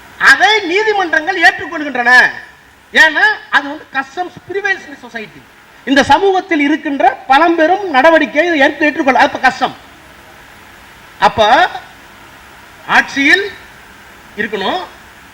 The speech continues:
அது இல்லைன்னா எதுல இருக்கணும்? ஆவணத்தில் இருக்கணும், டாக்குமெண்ட் இருக்கா பார். அப்படி இல்லைன்னா காட்சியில்,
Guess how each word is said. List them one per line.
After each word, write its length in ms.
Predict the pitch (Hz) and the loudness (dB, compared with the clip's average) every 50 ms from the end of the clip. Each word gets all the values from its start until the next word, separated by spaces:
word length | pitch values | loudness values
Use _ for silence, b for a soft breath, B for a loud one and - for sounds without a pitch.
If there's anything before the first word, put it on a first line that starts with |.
| - - - - | -20 -20 -12 0
அது 220 | - 240 262 262 269 | 0 0 0 0 -6
இல்லைன்னா 240 | 320 370 370 370 | -2 0 2 4
எதுல 300 | 381 359 320 330 320 311 | 4 4 2 4 2 0
இருக்கணும்? 300 | 285 - 254 226 190 156 | 0 -2 -6 -6 -4 -4
ஆவணத்தில் 560 | 147 175 220 294 359 370 370 359 349 349 320 277 | -2 2 4 4 4 4 2 0 -2 -4 -8 -8
இருக்கணும், 340 | 277 233 240 220 180 170 | -8 -6 -6 -4 0 2
டாக்குமெண்ட் 280 | 202 285 277 - 311 285 | 2 2 2 2 0 2
இருக்கா 240 | 226 214 202 208 185 | 2 4 4 2 2
பார். 200 | 151 160 147 - - - - - - - - - - - - - - - - - - - - | 2 2 -2 -2 -4 -12 -20 -20 -20 -20 -20 -20 -20 -20 -20 -20 -20 -20 -20 -20 -20 -14 -2
அப்படி 380 | - 220 - - 294 269 240 269 | 0 0 0 2 0 0 -2 -2
இல்லைன்னா 540 | 330 403 392 359 285 240 214 214 226 240 262 277 - - - _ _ _ _ _ _ _ _ - | 0 2 2 4 4 2 0 0 0 -2 -2 -4 -10 -18 -20 _ _ _ _ _ _ _ _ -2
காட்சியில், 800 | 254 302 381 440 - - - 339 311 302 285 247 196 143 127 | 0 2 2 2 0 -2 -6 -6 -4 -4 -4 -6 -8 -12 -16